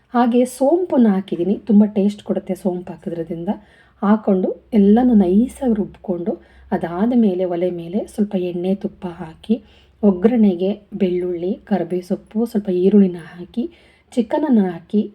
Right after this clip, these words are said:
ಚೆನ್ನಾಗಿ ನೀರು ಬಿಟ್ಟು ಸುಂಡೋ ತನಕ ಚೆನ್ನಾಗಿ ಹುರ್ಕೊಂಡು, ಅದಾದ್ಮೇಲೆ ನಾವೇನು ತೆಂಗಿನಕಾಯಿ, ಈರುಳ್ಳಿ, ಸಾರಿ, ಸಾರಿ, ತೆಂಗಿನಕಾಯಿ, ಬೆಳ್ಳುಳ್ಳಿ, ಚಕ್ಕೆ, ಲವಂಗ,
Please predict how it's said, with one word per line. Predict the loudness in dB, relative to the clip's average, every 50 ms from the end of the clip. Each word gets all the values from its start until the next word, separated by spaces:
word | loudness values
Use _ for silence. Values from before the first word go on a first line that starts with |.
| _ _
ಚೆನ್ನಾಗಿ | -2 2 4 4 4 4 4 4 4
ನೀರು | 4 4 4 6 6 6 8 8 6 6
ಬಿಟ್ಟು | 6 4 2 2 -2 -4
ಸುಂಡೋ | -4 -2 -2 0 0 2 2 2 0
ತನಕ | 0 0 -2 -2 -2 -6
ಚೆನ್ನಾಗಿ | -8 -6 -4 -2 2 4 4 4 4 2 0 2 2 2
ಹುರ್ಕೊಂಡು, | 2 2 0 -2 -4 -4 -2 -2 -2 -2 -2 -4 -6 -6 -6 -10 _ _ _ _ _ _ _ -8
ಅದಾದ್ಮೇಲೆ | -8 -6 -6 -6 -4 -2 0 0 2 2 2 2 2 2
ನಾವೇನು | 2 0 -2 -2 -2 0 2 0 0
ತೆಂಗಿನಕಾಯಿ, | 0 -4 -6 -6 -6 -8 -8 -10 -12 -12 -10 -8 -6 -4 -4 -2 -2
ಈರುಳ್ಳಿ, | -2 -2 -2 -2 -4 -4 -4 -6 -6 -8 -10 _ _ _ _ _ _ _ _ _ _ _ _ -16 -4 -4
ಸಾರಿ, | -2 -2 -2 -4 -6
ಸಾರಿ, | -6 -6 -6 -6 -8 -10 -14 -18 -20 -20 -20 -20 _ 2
ತೆಂಗಿನಕಾಯಿ, | 4 4 4 4 2 -2 -4 -8 -8 -6 -4 -4 -4
ಬೆಳ್ಳುಳ್ಳಿ, | -2 -2 -4 -4 -2 -4 -4 -4 -4 -4 -4 -2 -2 -4
ಚಕ್ಕೆ, | -4 -4 -4 -6 -6 -6 -8 _ -6 -6 -4 -6 -6
ಲವಂಗ, | -6 -6 -4 -4 -2 -4 -4 -4 -6